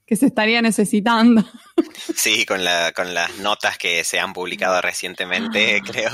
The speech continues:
Speaker 2: que,
Speaker 3: por favor.
Speaker 2: eh, sirve que, que, que tengamos un poco más de presencia y que hagamos
Speaker 1: Sí.
Speaker 2: ruido. Eh, igual
Speaker 3: Ujú.
Speaker 2: todo, todo suma, ¿eh? Aunque sean esas notas, eh, tan negativas, digo, se hizo mucho ruido,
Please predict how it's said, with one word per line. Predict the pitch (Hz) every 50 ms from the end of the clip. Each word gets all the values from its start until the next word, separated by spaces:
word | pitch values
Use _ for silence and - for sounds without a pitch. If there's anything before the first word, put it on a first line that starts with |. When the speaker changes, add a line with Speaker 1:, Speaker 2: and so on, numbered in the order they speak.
| - -
Speaker 2:
que, | - 92 90 85 85
Speaker 3:
por | 147 151 151
favor. | 80 151 143 135 135 135 139 135 131 127 127
Speaker 2:
eh, |
sirve | 127 - - 104 101 104 101 101 95 90
que, | - - 82 80 78 78
que, | - 82 82 85 76
que | - 87
tengamos | - 87 87 90 95 92 -
un | 98 87
poco | 95 92
más | 95 95 95
de | 95
presencia | 90 90 87 - - 104 101 101 104 - - 107 107 107 101
y | 95 85 -
que | - 87 73 69 - _ - - _ _ _ _
hagamos | - 82 82 85 85 80
Speaker 1:
Sí. | - 202
Speaker 2:
ruido. | 139 98 98 95 95 95 98 98 95 - _ - - _ _ _ _ -
Eh, | - 82 85 82 80 82 78
igual | - 107 131 147 151
Speaker 3:
Ujú. | 151 151
Speaker 2:
todo, | 147 151 156 151 135 120 110
todo | - 139 143 139
suma, | - - 127 120 101 90 85 85 90
¿eh? | 95
Aunque | 95 92 82 -
sean | - - 104 107 107 101 98 95
esas | 90 92 - - 98 92 92
notas, | 92 92 92 - - 95 87 82 80 78 78 78 76 - - - -
eh, | 78 78 80 78 78 78 _
tan | - 78 78 78 78 78 _ _ _
negativas, | 85 90 92 87 87 85 85 82 80 - - - 95 101 101 95 -
digo, | 90 85 85 80
se | 78 - - 85
hizo | 85 - - 95
mucho | 95 98 - -
ruido, | 98 92 101 101 101 104 104 104